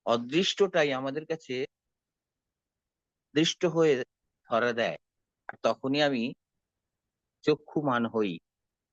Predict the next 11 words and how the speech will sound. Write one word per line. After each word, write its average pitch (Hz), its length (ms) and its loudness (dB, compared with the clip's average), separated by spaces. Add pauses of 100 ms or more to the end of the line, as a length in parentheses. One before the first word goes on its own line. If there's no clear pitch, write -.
(1300)
আর 117 180 0
তখনই 139 400 0
আমি 160 240 2 (2750)
অজ্ঞ 120 300 2
থেকে 175 320 -2 (840)
অভিজ্ঞ 165 400 2
হই, 87 240 -4 (1700)
অজ্ঞ 113 280 0
থেকে 147 300 -4 (440)
বিজ্ঞ 131 260 -2 (100)
হই। 87 220 -4